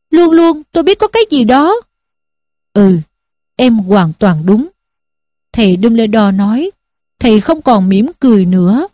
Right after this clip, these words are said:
mà chăm chú nhìn Riddle. "Em là một pháp sư."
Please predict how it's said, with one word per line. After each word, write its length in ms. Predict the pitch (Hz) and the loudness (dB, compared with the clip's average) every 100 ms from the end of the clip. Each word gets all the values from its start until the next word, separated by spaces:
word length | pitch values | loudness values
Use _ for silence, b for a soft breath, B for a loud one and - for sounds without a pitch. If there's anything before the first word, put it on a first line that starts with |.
| _ | _
mà 220 | 208 208 180 | -2 -2 -2
chăm 360 | - 240 220 | -2 -2 -2
chú 180 | - 254 | 0 -2
nhìn 380 | 349 302 196 160 | 0 -2 -2 -2
Riddle. 440 | 214 247 - 214 196 - _ _ _ _ _ _ _ | -2 -2 0 0 -2 -6 _ _ _ _ _ _ _
"Em 260 | 254 269 247 | -2 0 0
là 160 | 185 | 0
một 240 | 160 170 156 | 0 -2 -4
pháp 300 | - 277 - | -4 -4 -2
sư." 340 | - 254 233 | 0 2 2